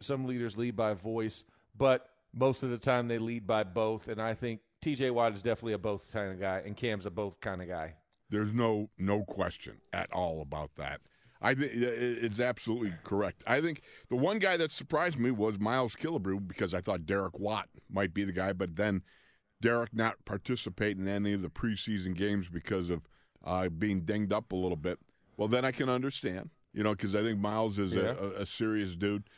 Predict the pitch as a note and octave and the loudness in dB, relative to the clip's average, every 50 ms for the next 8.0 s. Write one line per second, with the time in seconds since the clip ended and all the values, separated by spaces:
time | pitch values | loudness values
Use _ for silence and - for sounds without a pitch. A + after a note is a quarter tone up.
0 | - - - A2 B2 D3+ F3+ E3 C3 A#2 B2 C3+ - - F#2 F#2+ F#2 E2+ D#2+ - | -14 -2 0 0 2 2 2 2 2 2 0 0 -2 -2 -2 0 0 0 -2 -8
1 | - - - - A#2+ D3+ F3+ F3+ E3 C#3+ C#3+ D#3 D#3 - - C3 C3+ B2 A#2 - | -12 -16 -4 -2 0 2 2 2 2 2 2 2 2 2 0 2 2 2 0 -4
2 | _ - - - - - - A#2 A#2+ A#2+ A#2 A2+ A2+ A2+ A#2 A#2 B2+ C3+ D3 D3 | _ -20 -20 -20 -12 -4 0 2 2 4 4 2 2 2 2 2 2 2 2 0
3 | C3+ A#2+ A2 B2+ C3+ C#3+ C3 A2+ - - A#2+ C3+ B2+ A2+ A#2+ B2+ A#2 - - F#2 | 0 0 0 2 2 2 0 -2 -2 0 0 0 2 2 2 0 0 -2 -4 -6
4 | F#2+ G2 G#2 A#2 A#2+ - - A#2 G#2 G2+ F#2+ F2+ - - C2 B1 C2 - F#2+ G2+ | -4 -2 0 0 -2 -2 -2 0 0 0 0 0 -2 -4 -8 -10 -12 -8 -4 -2
5 | G2 F#2+ F#2+ G2 G2 G2+ G2+ F#2+ - - G2 G2+ G2+ F#2 D#2+ - _ _ _ _ | -2 0 0 2 2 0 0 0 -2 -2 -2 -2 -2 -4 -6 -10 _ _ _ _
6 | _ _ _ - C#2+ F#2 G2 G2 G2 G2 F#2+ F#2 F2+ - - - - - _ _ | _ _ _ -10 -4 -2 0 2 2 2 2 0 -2 -6 -12 -20 -20 -20 _ _
7 | _ _ - - - E3 C#3+ - A#2 A#2 A#2 C3 B2+ A2+ G#2 G2 F#2+ F#2+ D#2 - | _ _ -12 -2 -2 -2 -2 0 0 0 2 2 0 0 -2 0 0 0 0 -2